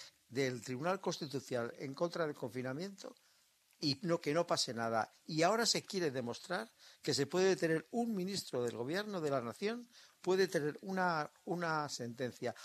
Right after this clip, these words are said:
que declara ilegal un acto suyo y que diga, y que diga de verdad que no, no, que no tiene por qué marcharse. A mí esto me devuelve con nostalgia a los tiempos en que co-, el ministro Corcuera dimitía porque le habían quitado un párrafo de la Ley de Seguridad,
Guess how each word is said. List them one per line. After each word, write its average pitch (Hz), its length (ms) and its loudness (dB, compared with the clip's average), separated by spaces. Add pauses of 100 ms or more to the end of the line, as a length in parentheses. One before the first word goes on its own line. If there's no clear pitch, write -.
(280)
que 165 120 4
declara 214 500 4
ilegal 143 420 4
un 151 160 -2
acto 170 260 2
suyo 196 440 -6 (260)
y 147 180 0
que 147 180 0
diga, 196 460 0
y 131 140 -4
que - 160 -2
diga 147 240 0
de 127 120 0
verdad 120 360 -4
que 110 140 -6
no, 113 260 -2
no, 107 220 -10 (240)
que 117 100 2
no 127 120 0
tiene 127 200 0
por 120 120 -8
qué 107 100 -4
marcharse. 113 420 -2
A 113 60 0
mí 160 360 -2
esto 151 300 -2
me 143 140 -2
devuelve 143 440 -2
con 113 180 -6
nostalgia 151 600 -2 (220)
a 117 100 2
los 117 180 0
tiempos 131 380 -4
en 123 140 -4
que 110 360 -2 (380)
co-, 110 140 0
el 120 160 -2
ministro 127 360 0
Corcuera 139 460 4
dimitía 120 600 -2
porque 110 240 -4
le 110 60 -4
habían 127 160 -2
quitado 135 280 0
un 113 80 -4
párrafo 123 420 0
de 110 100 -4
la 113 100 -2
Ley 117 100 -2
de 110 100 -4
Seguridad, 190 600 0